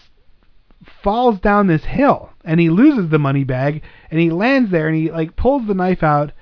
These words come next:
and he, they, he kinda hobbles away, and, uh, Dirty Harry, just for no reason, just blasts one into the woods, just because. I think it was just to establish, like, "I'm coming," or "I'm,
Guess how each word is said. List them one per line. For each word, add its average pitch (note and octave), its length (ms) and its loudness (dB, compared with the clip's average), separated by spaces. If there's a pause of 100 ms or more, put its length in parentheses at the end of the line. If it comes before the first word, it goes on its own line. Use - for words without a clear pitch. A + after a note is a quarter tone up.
(440)
and E3 160 2
he, D#3+ 80 2
they, D#3 280 0
he D#3 320 0
kinda F#3 260 0
hobbles E3 420 2
away, A2+ 400 -4 (1000)
and, D3+ 240 0
uh, C3 280 0 (440)
Dirty A#3+ 240 2
Harry, G3+ 380 2
just F3 180 -2
for F3 120 -4
no F3+ 120 4
reason, E3+ 320 2
just C#3+ 220 -4
blasts E3 360 4
one D#3+ 200 2
into D#3+ 160 2
the C3+ 100 0
woods, C#3+ 380 2 (800)
just G#3 240 -2
because. B2 480 -2 (120)
I D3+ 140 -4
think F#3 200 0
it E3 40 4
was D3+ 140 2
just D#3 160 -2
to D#3 140 0
establish, D3+ 520 0
like, C3 380 -4 (800)
"I'm D3+ 160 -4
coming," C#3 560 0
or D3+ 120 -2
"I'm, D3 280 0